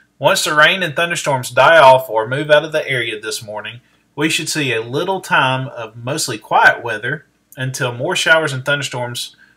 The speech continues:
form during the afternoon and evening hours. Much of central Alabama has been placed in a marginal risk for severe storms for today and tonight,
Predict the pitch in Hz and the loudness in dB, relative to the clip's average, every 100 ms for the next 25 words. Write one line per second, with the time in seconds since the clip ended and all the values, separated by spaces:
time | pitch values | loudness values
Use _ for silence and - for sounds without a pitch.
0 | _ - 170 170 127 117 139 131 113 - | _ -12 -6 -4 -4 -4 -6 -4 -6 -4
1 | 139 151 156 147 143 131 127 147 127 107 | -4 -4 -8 -8 -6 -8 -8 -10 -10 -12
2 | 101 82 69 67 - - _ _ _ _ | -12 -12 -12 -14 -14 -14 _ _ _ _
3 | _ - 131 151 151 180 175 180 135 135 | _ -4 -2 -2 -2 -4 -2 0 4 4
4 | 135 135 131 131 127 135 151 185 180 - | 2 -2 -2 -2 -6 -2 -2 -4 -12 -4
5 | 135 123 131 - 123 110 110 117 165 175 | -2 -2 -6 -14 -14 -12 -8 -4 -4 -4
6 | 147 123 120 - 113 101 104 117 160 - | -4 -4 -4 -8 -12 -12 -10 -8 -6 -6
7 | 131 117 104 - - _ _ _ - 123 | -6 -6 -8 -12 -16 _ _ _ -10 -6
8 | 156 175 123 107 107 110 127 135 127 101 | -4 -4 -4 -6 -6 -8 -10 -8 -6 -6
9 | 98 | -8